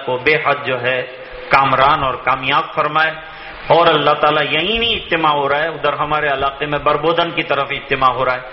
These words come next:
پورے گجرات کی پوری پٹی پر، بلکہ مہاراشٹر سے یہ سفر جاری ہے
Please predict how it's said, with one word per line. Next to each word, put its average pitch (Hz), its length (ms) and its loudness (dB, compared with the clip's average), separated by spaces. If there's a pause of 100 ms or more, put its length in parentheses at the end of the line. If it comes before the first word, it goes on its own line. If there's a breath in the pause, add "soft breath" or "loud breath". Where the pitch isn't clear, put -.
(260 loud breath)
پورے 208 240 4 (100)
گجرات 165 440 2
کی 160 80 -2 (100)
پوری 185 220 0
پٹی 175 420 0
پر، 170 200 4 (380)
بلکہ 160 320 4
مہاراشٹر 165 640 2
سے 175 80 0
یہ 160 140 0
سفر 151 380 -2
جاری 147 360 0
ہے 120 120 -2